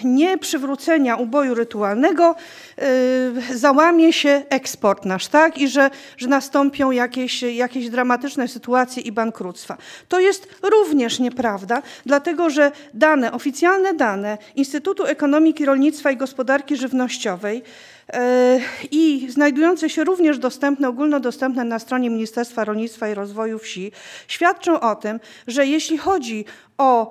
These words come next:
rynek mięsa wołowego i o rynek wołowiny, to nie tylko w dwutysięcznym trzynastym roku, czyli po wejściu w życie zakazu, całkowitego zakazu uboju rytualnego,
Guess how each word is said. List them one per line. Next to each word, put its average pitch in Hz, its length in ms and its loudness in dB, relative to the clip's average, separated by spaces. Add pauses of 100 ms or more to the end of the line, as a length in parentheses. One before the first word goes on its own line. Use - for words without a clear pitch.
(360)
rynek 294 640 2
mięsa 294 480 2
wołowego 240 800 0
i 269 120 -4
o 294 40 0
rynek 277 360 0
wołowiny, 196 720 0 (320)
to 285 180 4
nie 330 280 6
tylko 269 460 0
w 233 80 -10
dwutysięcznym 294 720 -2
trzynastym 285 680 0
roku, 233 360 0
czyli 240 300 -8
po 269 320 0 (260)
wejściu 262 460 -4
w 233 60 -10
życie 240 500 -4 (360)
zakazu, 269 640 0
całkowitego 247 680 -2
zakazu 240 480 -2
uboju 240 320 -2
rytualnego, 233 840 0